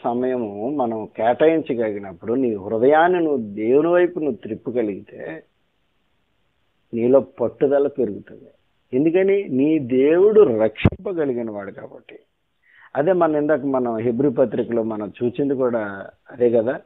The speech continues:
మరణము నుండి రక్షింపగలవానికి ప్రార్థనలు, యాచనలు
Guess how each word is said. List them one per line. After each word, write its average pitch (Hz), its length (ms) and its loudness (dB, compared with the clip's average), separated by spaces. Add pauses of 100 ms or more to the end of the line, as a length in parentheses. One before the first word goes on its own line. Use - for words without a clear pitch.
(1500)
మరణము 143 600 4
నుండి 190 500 6
రక్షింపగలవానికి 156 1700 0
ప్రార్థనలు, 143 1300 0
యాచనలు 139 1080 0